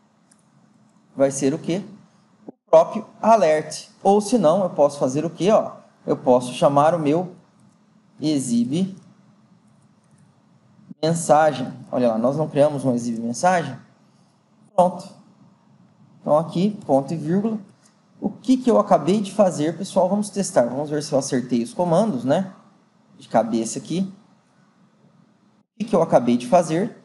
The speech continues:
A mesma coisa que eu havia feito anteriormente, né?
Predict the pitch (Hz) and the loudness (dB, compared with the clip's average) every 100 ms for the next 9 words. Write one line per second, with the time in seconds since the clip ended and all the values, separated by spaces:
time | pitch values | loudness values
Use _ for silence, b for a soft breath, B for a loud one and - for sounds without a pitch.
0 | _ _ _ _ _ _ - 208 202 214 | _ _ _ _ _ _ 0 2 2 2
1 | 254 254 226 196 - 151 147 131 135 120 | 2 2 0 -2 0 0 0 0 0 2
2 | 123 123 123 117 135 131 165 208 175 196 | 0 0 -2 0 -2 -2 -2 0 0 -2
3 | 233 - - 151 196 | -2 -6 -2 -2 -2